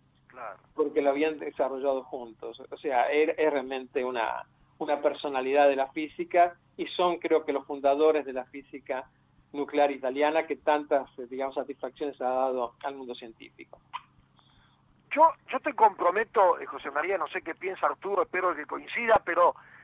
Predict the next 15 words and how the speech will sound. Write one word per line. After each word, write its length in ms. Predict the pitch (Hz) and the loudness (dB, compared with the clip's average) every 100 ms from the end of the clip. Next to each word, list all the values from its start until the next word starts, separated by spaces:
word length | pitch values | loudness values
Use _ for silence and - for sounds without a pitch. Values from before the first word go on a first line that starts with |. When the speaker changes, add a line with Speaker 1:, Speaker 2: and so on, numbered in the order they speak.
| - | -4
Speaker 1:
a 140 | 170 | -4
que 500 | - 196 196 180 185 | -2 -2 -2 -4 -8
en 80 | 185 | 0
algún 280 | 196 233 294 | 0 2 0
otro 260 | 269 208 | 2 0
programa 460 | 196 180 202 254 233 | 0 0 4 6 6
también 320 | 180 185 233 | 4 0 2
nos 120 | 226 - | 0 2
cuentes 440 | 214 240 233 208 - - _ _ _ | -4 -2 -2 -4 -6 -20 _ _ _
otros 440 | - 330 - 180 - | 4 4 4 -2 -2
episodios 680 | 160 156 - 190 185 180 160 | -6 -8 -2 0 0 0 0
de 140 | 156 | 0
la, 220 | 147 147 | 2 2
de 120 | - 147 | 0 -6
la 160 | - | -6